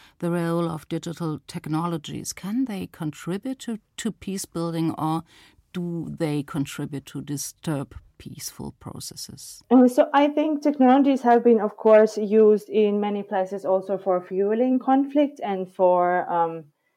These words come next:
Speaker 2: fighting on the battlefield. But of course, you could also,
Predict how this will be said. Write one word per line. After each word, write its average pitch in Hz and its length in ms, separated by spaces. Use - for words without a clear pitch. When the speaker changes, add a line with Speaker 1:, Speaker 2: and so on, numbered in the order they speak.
Speaker 2:
fighting 190 440
on 214 100
the 214 80
battlefield. 262 840
But 190 180
of - 260
course, 196 360
you 196 80
could 196 160
also, 190 640